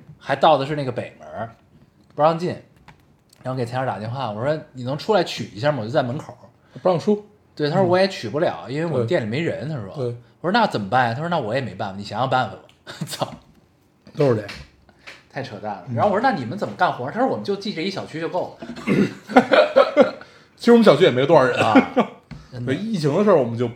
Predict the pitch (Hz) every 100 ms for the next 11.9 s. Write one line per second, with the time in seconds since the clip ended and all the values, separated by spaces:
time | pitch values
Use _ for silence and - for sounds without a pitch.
0 | - _ _ - 147 - 156 120 120 117
1 | 104 104 98 95 90 117 123 113 110 113
2 | 110 - 131 117 117 120 123 113 117 123
3 | 113 113 113 - 120 120 107 120 120 127
4 | 120 117 113 117 117 - 131 127 - -
5 | - 110 104 95 90 - - - - -
6 | - 117 117 170 247 175 208 208 202 220
7 | 165 120 - _ _ - 214 269 175 117
8 | 113 131 117 120 113 135 110 110 123 117
9 | 110 123 139 123 120 107 110 107 107 98
10 | _ _ _ _ - - 107 110 113 110
11 | 104 123 120 113 135 135 117 113